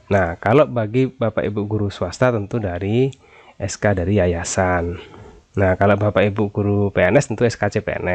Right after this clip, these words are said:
S karena S K awal. Nah, itu, eh, empat syarat ya minimal, eh, untuk diunggah kepada, eh, pemenuhan sa-, prasyarat untuk mengikuti pretest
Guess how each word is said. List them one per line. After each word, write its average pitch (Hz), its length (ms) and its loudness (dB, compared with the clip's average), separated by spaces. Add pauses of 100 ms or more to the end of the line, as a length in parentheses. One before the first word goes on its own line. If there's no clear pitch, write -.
S 85 60 -8
karena 90 240 -2
S - 80 -4
K 92 100 -2
awal. 85 460 -2 (1120)
Nah, 92 160 -6
itu, 135 400 2 (560)
eh, - 160 -4
empat 117 320 2
syarat 120 320 0 (320)
ya 107 160 -4
minimal, 117 560 -2 (960)
eh, 98 400 -16
untuk 98 640 0 (880)
diunggah 110 560 0
kepada, 101 880 -4 (240)
eh, 98 480 -12
pemenuhan 104 560 2
sa-, - 320 -2
prasyarat 110 560 -2 (1120)
untuk - 160 -2
mengikuti 107 400 0
pretest - 560 -4